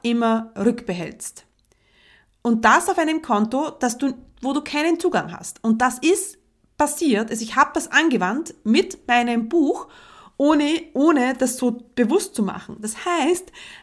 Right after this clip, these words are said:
was ich auf alle Fälle nächstes Jahr mitnehme, ist Profit First. Ich werde mein komplettes Business auf Profit First umstellen, auf genau dem Konzept, das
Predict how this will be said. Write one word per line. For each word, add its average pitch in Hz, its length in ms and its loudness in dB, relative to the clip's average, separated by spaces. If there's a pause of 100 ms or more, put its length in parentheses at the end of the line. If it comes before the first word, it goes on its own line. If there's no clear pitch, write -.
was 247 300 4
ich 233 260 -4 (180)
auf 214 140 2
alle 330 180 4
Fälle 226 220 2
nächstes 214 280 -2
Jahr 196 120 -4
mitnehme, 214 460 0 (120)
ist - 360 -6
Profit 226 360 -4
First. - 480 -10
Ich 196 220 -10
werde 277 320 2
mein 208 160 -4
komplettes 214 440 -4
Business 208 320 -4
auf - 160 -16
Profit 208 380 -6
First 180 420 -8
umstellen, 220 460 -2 (640)
auf 226 220 0
genau 247 400 4
dem 294 160 -2
Konzept, 240 480 -6
das 214 300 -4